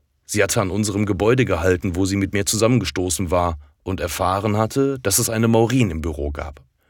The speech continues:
Maureen weinte Tränen der Freude und Reue. Ich freute mich mit ihr und machte es mir zum Anliegen, mit ihr in Kontakt zu bleiben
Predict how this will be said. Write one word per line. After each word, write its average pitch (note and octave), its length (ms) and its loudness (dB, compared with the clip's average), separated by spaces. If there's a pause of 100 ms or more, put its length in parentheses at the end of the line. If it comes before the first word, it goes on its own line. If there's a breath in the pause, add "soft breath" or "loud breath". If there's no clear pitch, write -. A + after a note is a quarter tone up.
(440)
Maureen A#2+ 420 6
weinte G#2+ 280 0
Tränen G#2+ 360 0
der F2+ 100 2
Freude G2 480 2
und E2 260 -4
Reue. D2+ 300 -4 (360)
Ich G2+ 100 -2
freute B2+ 300 4
mich A#2 200 4
mit C3+ 160 0
ihr F#2+ 160 0
und F2+ 80 -2
machte G2+ 300 -2
es F2+ 180 -2
mir F#2+ 160 0
zum F#2+ 160 -4
Anliegen, A2 640 0 (240)
mit A2 180 0
ihr A2+ 140 2
in A2+ 80 0
Kontakt B2 420 0
zu F2 160 -2
bleiben D2 400 -8